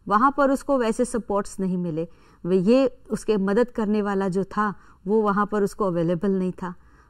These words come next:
तो जो dishonesty से काम करता है,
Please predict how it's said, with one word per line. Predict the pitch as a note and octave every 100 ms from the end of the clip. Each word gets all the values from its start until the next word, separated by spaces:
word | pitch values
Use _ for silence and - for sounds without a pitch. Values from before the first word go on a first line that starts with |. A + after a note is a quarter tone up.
| _
तो | B3+
जो | G3 - B3+ D4+ E4
dishonesty | F#3 B3+ D4+ - C4 B3+ B3 - A#3
से | B3
काम | A3+ G3 F#3+
करता | F3+ D#3+ -
है, | E3+ D#3+ D#3 -